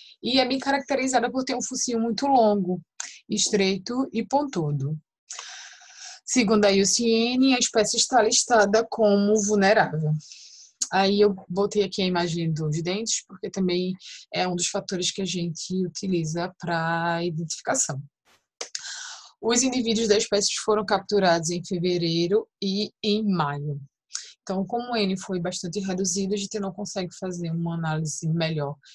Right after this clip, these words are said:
em relação à distribuição. A outra espécie da família Carcarrine-, do, da ordem Carcarriniforme, mas já agora da família Triachidae, foi o Mustelo canis,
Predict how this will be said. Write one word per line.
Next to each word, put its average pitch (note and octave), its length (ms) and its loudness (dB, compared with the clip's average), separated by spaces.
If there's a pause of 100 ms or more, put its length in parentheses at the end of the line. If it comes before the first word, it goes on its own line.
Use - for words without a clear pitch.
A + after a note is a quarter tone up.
(120)
em F3 80 -8
relação E3 480 -4
à E3 60 -2
distribuição. F3 760 -6 (1160)
A F#3 80 4
outra G3+ 240 2
espécie - 320 0
da F#3 80 0
família F3+ 340 -2
Carcarrine-, F3 1080 -4
do, D#3+ 420 -2
da E3 100 4
ordem E3 180 0
Carcarriniforme, E3+ 1120 0
mas E3 320 0
já D#3+ 120 2
agora D3+ 300 0
da D#3 120 -2
família D#3 380 -2
Triachidae, F3 680 -4
foi G3 180 -4
o E3 60 -4
Mustelo E3 440 -4
canis, F3 640 -4